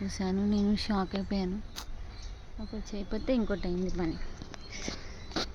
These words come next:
శివయ్య. ఈరోజు ఈ బొరుగుండీలన్నీ కూడా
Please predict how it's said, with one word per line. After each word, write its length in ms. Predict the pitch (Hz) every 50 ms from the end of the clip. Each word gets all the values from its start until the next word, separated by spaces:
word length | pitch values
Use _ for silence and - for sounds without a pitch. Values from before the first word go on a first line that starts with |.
| - - - - - - - - -
శివయ్య. 960 | - - - - - - - 262 262 254 233 202 190 190 180 175 175 196 240 220 - - - - - - - - - - - - - - - - - - - - - - - - - - - - - - - - - - - - - - - - - - - -
ఈరోజు 320 | 240 233 214 208 208 226 262
ఈ 40 |
బొరుగుండీలన్నీ 680 | 254 214 214 185 196 208 220 220 226 226 214 196 202 208
కూడా 520 | 190 196 190 220 311 370 415 392 370 320